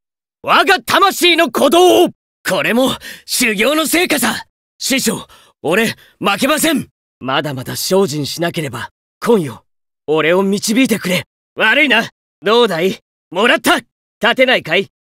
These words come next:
大丈夫かい？横島なる者。マキシ、シャンファ、なれ！足元、ボン、来い！はじゃ！運命を切り開く！好きだな、君の技！その髪型、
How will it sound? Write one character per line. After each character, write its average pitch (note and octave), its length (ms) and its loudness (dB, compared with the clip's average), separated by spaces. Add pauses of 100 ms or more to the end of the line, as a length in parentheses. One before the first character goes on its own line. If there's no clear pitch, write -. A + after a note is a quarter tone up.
(100)
大 G#3+ 240 2
丈 A3+ 120 0
夫 F#3+ 80 -4
か E3 160 -2
い？ G#3 100 0 (320)
横 G#3+ 340 2
島 D4+ 180 0
な D#4 140 4
る D#4 80 2
者。 B3+ 280 2 (300)
マ D4+ 180 2
キ - 60 -6
シ、 - 240 0 (300)
シ - 160 -2
ャ G#4 80 4
ン F#4 40 2
フ E4+ 60 4
ァ、 - 180 0 (320)
な E4 300 4
れ！ G#4 140 2 (300)
足 A#3+ 260 0
元、 G#4 280 2 (400)
ボ B3+ 140 2 (120)
ン、 - 140 -6 (320)
来 A4 180 2
い！ - 140 -4 (300)
は G#4+ 160 2
じ G#4+ 60 2
ゃ！ E4+ 100 2 (400)
運 G3 280 2
命 D#3 180 -4
を C#3 200 -8 (280)
切 C4+ 220 0
り D4 140 2
開 F#4+ 260 2
く！ - 220 -16 (280)
好 - 160 -12
き G#3 120 -8
だ F3 120 -2
な、 C#3+ 260 -8 (300)
君 G3 320 -2
の G#3+ 120 0
技！ A#3+ 400 0 (320)
そ C3+ 260 -6
の F3 140 -6
髪 F3+ 260 -4
型、 F3+ 280 -8